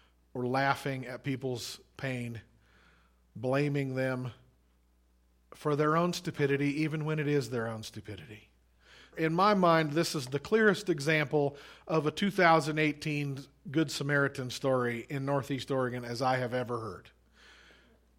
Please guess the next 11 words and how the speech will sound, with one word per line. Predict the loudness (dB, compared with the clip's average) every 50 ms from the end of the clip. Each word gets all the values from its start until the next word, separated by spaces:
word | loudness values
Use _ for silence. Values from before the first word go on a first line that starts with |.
| _ _ -4
And | -2 -2 -2 -2 0 0
no | 2 4 6 8 8 8
one | 8 8 6 6 6 4 4 2 0 -2 -4 -6 -8
stopped | -8 0 4 4 6 6 6 2 0 -2 -6 -10 -14 -14 _ _ _ _ -4
to | -2 -2
help | 0 -2 -4 -4 -6
her. | -12 -14 -14 -16 -18 -18 -20 -18 -18 -18 -20 -20 _ _ _ _ _ _ _ _ _ _ _ _ _ _ _ _ _ _ 0
Everybody | 2 2 4 4 6 6 6 8 8 8 8 8 8 6 4
drove | 2 2 4 4 6 6 6 4 4
on | 2 2 2 2 2 2
by. | 4 4 4 2 0 -4 -8